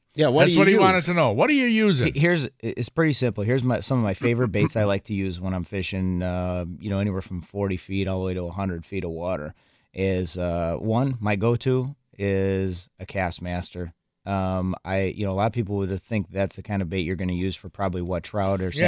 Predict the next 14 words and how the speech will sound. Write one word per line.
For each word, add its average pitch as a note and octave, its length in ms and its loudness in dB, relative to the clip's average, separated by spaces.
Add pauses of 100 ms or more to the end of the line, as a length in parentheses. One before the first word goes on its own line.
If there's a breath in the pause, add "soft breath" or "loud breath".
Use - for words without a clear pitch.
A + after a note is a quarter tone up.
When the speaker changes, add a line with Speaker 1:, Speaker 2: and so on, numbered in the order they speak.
Speaker 3:
salmon - 160 0
Speaker 2:
yeah, - 120 4
Speaker 3:
up G2+ 60 -2
here. G2 120 0
Speaker 2:
yeah, C3+ 200 2
Speaker 1:
Right. G2+ 240 2
Speaker 2:
yeah. F2+ 340 0
Speaker 3:
Um, E2+ 220 -2
but G2 280 -2 (200 soft breath)
it A#2 160 0
is G#2+ 360 2
an G2+ 80 -4
incredible, G#2+ 840 -2 (300)
um, E2+ 640 -6